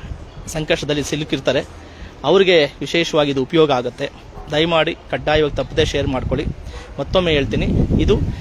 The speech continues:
ಚಿಕ್ಕಬಳ್ಳಾಪುರ ಜಿಲ್ಲೆ ಮುದ್ದೇನಹಳ್ಳಿ ಗ್ರಾಮ, ಚಿಕ್ಕಬಳ್ಳಾಪುರ ತಾಲೂಕು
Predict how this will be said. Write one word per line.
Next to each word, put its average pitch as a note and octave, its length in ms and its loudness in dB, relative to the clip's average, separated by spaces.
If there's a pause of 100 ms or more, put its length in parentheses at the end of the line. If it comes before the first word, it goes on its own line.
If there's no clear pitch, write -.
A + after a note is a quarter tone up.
(160)
ಚಿಕ್ಕಬಳ್ಳಾಪುರ D#3+ 560 2
ಜಿಲ್ಲೆ C#3 320 0 (760)
ಮುದ್ದೇನಹಳ್ಳಿ D3+ 580 2 (600)
ಗ್ರಾಮ, C#3+ 380 4
ಚಿಕ್ಕಬಳ್ಳಾಪುರ D3+ 500 2
ತಾಲೂಕು C#3 500 0